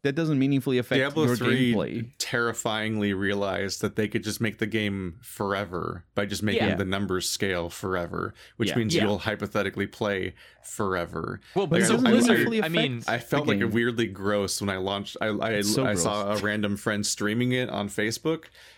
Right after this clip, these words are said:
Speaker 2: and they were just hitting things for, like, literally millions of damage, and I'm like, "Why are you still playing?
Speaker 1: I have
Speaker 2: What,
Speaker 1: a character
Speaker 2: what are
Speaker 1: that
Speaker 2: you
Speaker 1: does
Speaker 2: getting out
Speaker 1: that.
Speaker 2: of this?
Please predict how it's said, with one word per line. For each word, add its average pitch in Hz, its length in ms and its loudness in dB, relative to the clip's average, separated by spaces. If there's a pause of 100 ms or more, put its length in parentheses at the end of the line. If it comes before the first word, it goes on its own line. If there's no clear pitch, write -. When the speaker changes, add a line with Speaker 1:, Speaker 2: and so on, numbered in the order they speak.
(120)
Speaker 2:
and 127 160 2
they 131 120 2
were 139 80 2
just 127 180 -2
hitting 120 460 0
things 104 360 -2
for, - 140 -4
like, 95 240 -2
literally 120 520 2
millions 104 640 0
of 85 140 -4
damage, 90 460 -4
and 101 80 -2
I'm 98 80 -4
like, 92 260 -4 (920)
"Why 147 200 0
are 208 120 4
you 196 200 -2
still 147 260 -2
playing? 98 560 -6 (460)
Speaker 1:
I 135 60 2
have 160 100 6
Speaker 2:
What, 135 100 6
Speaker 1:
a - 20 4
character 117 380 2
Speaker 2:
what 180 120 4
are - 20 4
Speaker 1:
that 233 80 6
Speaker 2:
you 240 80 6
Speaker 1:
does 190 160 4
Speaker 2:
getting 165 160 2
out 147 160 2
Speaker 1:
that. 180 100 2
Speaker 2:
of 95 180 -6
this? 98 440 0